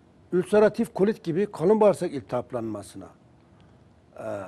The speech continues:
ve astım gibi mikrobik olmayan akciğer, bronşite, birçok mikrobik olmayan hastalıklara karşı etkili. Nasıl etkili oluyor?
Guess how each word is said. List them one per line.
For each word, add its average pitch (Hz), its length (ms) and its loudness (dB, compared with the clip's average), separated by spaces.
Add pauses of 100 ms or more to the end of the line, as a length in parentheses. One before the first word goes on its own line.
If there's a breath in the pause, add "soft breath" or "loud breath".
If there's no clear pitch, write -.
(960)
ve 180 280 2 (140)
astım 196 480 0
gibi 160 340 -2 (440)
mikrobik 190 500 0
olmayan 196 480 4 (360)
akciğer, 139 420 -6 (640)
bronşite, 139 600 -10 (760 soft breath)
birçok 247 500 0 (200)
mikrobik 190 460 0
olmayan 175 340 4
hastalıklara 180 720 -2
karşı 135 340 -6
etkili. 113 400 -14 (400 soft breath)
Nasıl 185 240 -4
etkili 147 280 -4
oluyor? 220 260 0